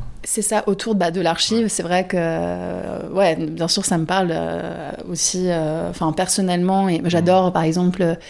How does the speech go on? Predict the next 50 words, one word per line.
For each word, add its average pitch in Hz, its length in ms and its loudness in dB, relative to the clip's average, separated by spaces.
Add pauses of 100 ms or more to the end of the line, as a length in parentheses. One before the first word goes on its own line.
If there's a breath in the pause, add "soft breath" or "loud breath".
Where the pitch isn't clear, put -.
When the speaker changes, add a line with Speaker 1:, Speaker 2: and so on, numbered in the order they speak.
(220 loud breath)
Speaker 1:
les... 170 840 0
Oui, 208 260 4
bon, - 580 0
je - 60 -6
pense 160 160 -2
que 175 80 0
l'archive, 170 360 0
elle 165 120 4
est - 20 6
au 156 80 4
centre 175 500 -2
de, 165 280 4
de 156 100 0
ce 156 140 -2
que 160 60 2
je - 120 0
fais, 190 480 2
et, 151 200 -2
et - 20 0
ça, 190 200 0
c'est 180 140 0
quelque 180 140 -4
chose - 120 -6
que - 80 -2
j'aime 170 220 2
bien. 208 220 0 (360 loud breath)
Mais 196 60 -2
même, 214 160 2
par 214 140 2
exemple, 202 260 2
quand 190 160 -2
elle 175 80 0
raconte, 196 540 0
euh, 170 280 2
enfin, 185 160 -6
le 180 60 2
moment 185 280 4
où 190 40 6
elle 175 60 4
retrouve 170 300 0
son 262 160 4
frère, 196 380 2
où 180 80 2
ils 170 60 0
sont 180 140 -4
dans 175 80 0
la 175 100 2
voiture, 196 640 0
Speaker 2:
Mhm. 175 40 0
Speaker 1:
où, 170 140 0